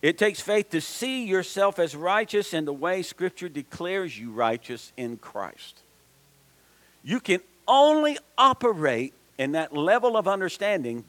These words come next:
by faith. Listen to me. You cannot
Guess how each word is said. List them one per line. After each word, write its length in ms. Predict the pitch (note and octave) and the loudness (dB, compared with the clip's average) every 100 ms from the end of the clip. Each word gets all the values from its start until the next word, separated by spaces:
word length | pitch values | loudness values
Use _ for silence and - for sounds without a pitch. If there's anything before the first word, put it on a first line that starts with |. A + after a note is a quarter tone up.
| _ | _
by 300 | - C#3+ C#3 | -2 0 -2
faith. 600 | B2 - F3+ F3 - - _ _ _ _ _ _ _ _ _ _ | -4 -6 -4 -4 -10 -20 _ _ _ _ _ _ _ _ _ _
Listen 400 | A#2+ D3 C4 A3 | 0 2 4 0
to 160 | - F3+ | 0 -2
me. 240 | B2 D#2+ - _ _ _ _ _ _ _ | -2 -6 -14 _ _ _ _ _ _ _
You 240 | - D#3+ C4+ | -6 -2 -2
cannot 680 | - B3+ C4 A#3+ B3+ B3 | -2 -2 0 2 4 2